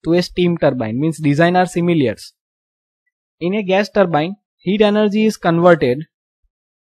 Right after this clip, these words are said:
into the rotary motion, means mechanical motions of the turbine shaft. However, in a steam power plant, the product of combustion is not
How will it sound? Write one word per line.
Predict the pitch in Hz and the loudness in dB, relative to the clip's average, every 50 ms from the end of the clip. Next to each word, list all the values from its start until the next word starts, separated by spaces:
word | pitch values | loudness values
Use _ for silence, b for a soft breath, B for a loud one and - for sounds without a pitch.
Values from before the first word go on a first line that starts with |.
| _ _ _ _ _ _ _ _ _ _ _ | _ _ _ _ _ _ _ _ _ _ _
into | - 147 170 175 175 220 214 202 | -4 -2 -2 0 2 4 4 6
the | 170 185 180 196 202 220 - - | 6 6 4 4 2 -4 -12 -10
rotary | - 139 135 151 165 160 - 202 202 | -2 2 4 4 4 4 4 2 4
motion, | 190 180 165 151 - - 147 120 127 165 180 - - | 4 4 2 0 -2 -4 -6 -6 -6 -8 -12 -14 -10
means | 147 139 147 156 160 - - | -6 -4 -4 -4 -4 -6 -6
mechanical | 151 147 151 147 - 185 190 190 190 180 196 180 175 | -4 -2 -2 0 2 2 2 2 2 0 0 0 0
motions | 165 147 143 143 - 135 120 135 160 - - - | 0 0 -2 -2 -4 -6 -8 -8 -10 -12 -14 -12
of | - 135 143 | -10 -6 -4
the | 156 147 | -4 -2
turbine | - 147 143 147 156 147 143 135 | 0 0 0 2 2 0 -2 -2
shaft. | 127 - 113 104 101 _ - - _ _ _ _ _ _ _ _ _ _ _ _ _ _ - | -6 -8 -12 -14 -14 _ -20 -20 _ _ _ _ _ _ _ _ _ _ _ _ _ _ 2
However, | 175 185 202 196 185 165 135 120 107 104 - _ _ _ _ - | 4 6 6 6 4 2 2 0 -4 -8 -12 _ _ _ _ -12
in | 160 170 | -8 -6
a | 190 185 | -6 -6
steam | - - 214 214 226 220 | -6 -6 -4 -2 -2 2
power | 220 196 170 160 143 131 | 4 6 6 6 6 4
plant, | 131 123 107 104 110 - - _ _ _ _ _ _ _ _ _ _ _ _ _ _ _ _ _ _ _ _ _ _ _ _ _ _ _ _ - | 0 -6 -10 -10 -12 -16 -18 _ _ _ _ _ _ _ _ _ _ _ _ _ _ _ _ _ _ _ _ _ _ _ _ _ _ _ _ -10
the | 151 151 | -8 -4
product | - - 170 165 175 214 226 220 - | 0 2 2 2 2 2 0 0 0
of | 233 220 - | -2 -2 -2
combustion | - 190 180 180 190 196 190 - 185 147 123 117 | -4 -4 0 2 2 2 2 0 -2 -4 -4 -4
is | - 156 170 160 147 | -4 -4 -4 -2 0
not | 165 175 185 185 | 2 2 2 0